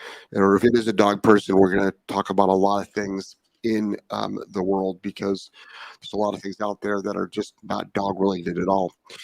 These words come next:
But let's talk about, um, this month.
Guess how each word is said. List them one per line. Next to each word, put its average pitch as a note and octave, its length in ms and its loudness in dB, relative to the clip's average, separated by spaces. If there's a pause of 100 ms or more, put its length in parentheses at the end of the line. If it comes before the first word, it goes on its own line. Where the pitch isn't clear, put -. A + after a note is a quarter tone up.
(200)
But D#3+ 80 6
let's A3 180 8
talk G#3+ 220 2
about, D3+ 380 6
um, A2 520 0 (2500)
this - 220 -10
month. G#2 400 -4